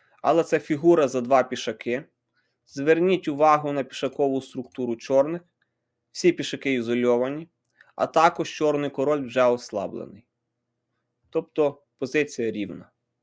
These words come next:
Чорні можуть побити пішака на Д чотири, але це не хороший хід. Найкраще за білих слон Д два.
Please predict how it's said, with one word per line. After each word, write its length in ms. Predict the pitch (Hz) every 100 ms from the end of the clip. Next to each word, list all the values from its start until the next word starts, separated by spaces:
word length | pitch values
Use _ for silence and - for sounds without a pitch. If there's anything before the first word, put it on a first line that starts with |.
| _ _ _ _ _ _ _ _ _ _ _ _ _ _ _ _ _ _ _
Чорні 380 | - 190 208 196
можуть 380 | 160 165 160 143
побити 400 | 147 135 143 139
пішака 460 | - - 135 131 120
на 160 | 120
Д 160 | 120 127
чотири, 540 | - - 139 139 147 -
але 200 | 131 131
це 200 | - 131
не 140 | 123
хороший 480 | - 107 85 - -
хід. 360 | - - _ _ _ _ _ _ _ _ _ _ _ _ _ _ _ _ _ _ _ _
Найкраще 500 | 143 147 147 165 151
за 120 | 135
білих 340 | 135 143 127 117
слон 320 | 131 120 117
Д 120 | 113
два. 440 | 110 113 117 170